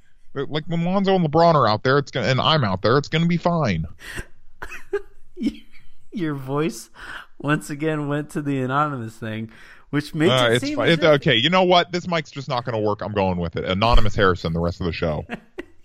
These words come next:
Speaker 2: Well, I was gonna say we could act as if you're Paul <laughs> George being on the show, uh, to, to explain these things away. So, Paul, while we have you here,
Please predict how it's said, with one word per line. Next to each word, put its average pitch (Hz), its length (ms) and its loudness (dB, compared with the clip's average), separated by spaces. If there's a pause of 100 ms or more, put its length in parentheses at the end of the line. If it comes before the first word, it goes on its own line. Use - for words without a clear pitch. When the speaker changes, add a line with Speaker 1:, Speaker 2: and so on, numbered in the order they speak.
(1040)
Speaker 2:
Well, 196 120 -8
I 175 120 -6
was 208 160 -14
gonna 175 180 -12
say 190 260 -12
we 143 160 -10
could 151 140 -12
act 147 240 -10
as 151 140 -16
if 151 180 -16
you're 170 140 -12
Paul 151 280 -8 (240)
<laughs> - 220 -20
George 202 300 -12
being 139 320 -10
on 131 140 -14
the 131 80 -14
show, 151 420 -12 (600)
uh, 123 360 -10
to, 139 160 -12
to 127 240 -14
explain 131 380 -10
these 131 140 -12
things 123 220 -12
away. 131 280 -8
So, 156 180 -6
Paul, 208 340 -2
while 180 220 0
we 175 100 -4
have 185 240 -8
you 143 60 -10
here, 110 360 -12